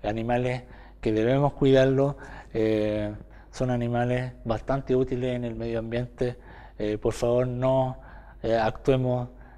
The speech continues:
tan irracional de ver cualquier insecto o cualquier organismo y nuestra primera reacción sea pisarlo. Eh, recordemos que son muchos de ellos benéficos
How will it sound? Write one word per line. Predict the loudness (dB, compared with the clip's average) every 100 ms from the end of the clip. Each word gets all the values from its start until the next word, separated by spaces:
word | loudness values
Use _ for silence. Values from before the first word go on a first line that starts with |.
| -6
tan | 2 4 2 0
irracional | -2 -2 -2 -4 -2 0 0 0 0
de | 0 2
ver | 4 4 4
cualquier | 0 -2 -2 -2
insecto | -4 -2 -2 -2 0 2
o | 2 0
cualquier | -2 0 4 4
organismo | 4 2 0 0 -2 -4 -10 -18 -12
y | -6 -2
nuestra | -2 -2 -2
primera | -2 0 0
reacción | 2 0 0 -4 -4
sea | -2 0 2 0 -4 -16 -20 -20 0
pisarlo. | 0 4 4 6 4 2 -4 -18 -16 -4
Eh, | 0 0 0 -2 -6 -12 -20 -20 -12 -2
recordemos | 2 2 2 2 2 -2
que | -2 -2 -2
son | -2 -2
muchos | 0 0 2 2
de | 4 4
ellos | 4 2 -2 -14 -8
benéficos | -2 0 0 -2 -4 -2 -2 -4